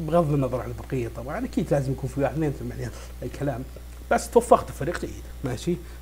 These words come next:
كم صار يتكلم؟ ست دقايق الحين، بس نعطيكم مقدمة طويلة شخصية. شفتوا شلون؟ أنا أعرف روحي، ما راح أوقف كلام. خلونا من الكلام الشخصي والبطيخ هذا. أبى أتكلم عن الجديد التقني عندي.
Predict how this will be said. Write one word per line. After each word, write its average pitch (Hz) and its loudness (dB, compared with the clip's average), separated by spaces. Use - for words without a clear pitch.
كم 180 4
صار 156 6
يتكلم؟ 131 0
ست - 2
دقايق 147 8
الحين، 151 0
بس 147 -2
نعطيكم 143 0
مقدمة 135 0
طويلة 139 2
شخصية. 117 -4
شفتوا 143 -8
شلون؟ 156 0
أنا 208 2
أعرف 185 2
روحي، 156 4
ما 139 2
راح 147 2
أوقف 139 0
كلام. 107 -10
خلونا 311 10
من 175 4
الكلام 151 2
الشخصي - -4
والبطيخ 120 -6
هذا. - -10
أبى 185 4
أتكلم 240 4
عن 190 2
الجديد 147 2
التقني 131 -2
عندي. 107 -6